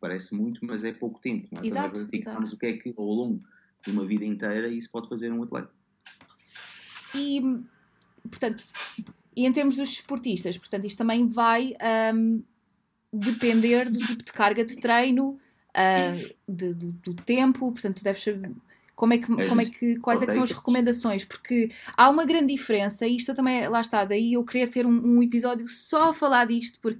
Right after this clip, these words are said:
Speaker 2: quem me segue sabe que eu sou uma ganda naba em nutrição no desporto, eu tive uma cadeira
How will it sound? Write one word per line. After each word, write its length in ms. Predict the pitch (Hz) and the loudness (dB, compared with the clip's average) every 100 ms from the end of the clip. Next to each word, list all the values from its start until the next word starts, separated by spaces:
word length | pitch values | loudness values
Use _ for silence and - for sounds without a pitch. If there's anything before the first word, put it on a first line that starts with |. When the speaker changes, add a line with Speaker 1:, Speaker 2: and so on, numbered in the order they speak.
| 240 | 0
Speaker 2:
quem 60 | |
me 140 | 226 226 | 2 2
segue 300 | 233 240 240 | 0 -4 -2
sabe 220 | 240 226 | -4 -6
que 200 | - 233 | -6 -2
eu 200 | 226 220 | 2 2
sou 420 | 220 226 220 208 | 0 0 0 0
uma 240 | - 214 214 | -2 -6 -4
ganda 360 | 208 254 254 233 | -2 0 2 2
naba 280 | 214 202 | 2 0
em 40 | 202 | -2
nutrição 400 | 208 208 202 190 | -6 -8 -8 -6
no 100 | 190 | -8
desporto, 480 | - - 185 220 - | -8 -6 -6 -6 -8
eu 120 | 196 | -10
tive 280 | 196 180 185 | -8 -8 -2
uma 220 | 254 262 | 0 0
cadeira 520 | 247 214 185 196 208 | -2 -4 -2 0 0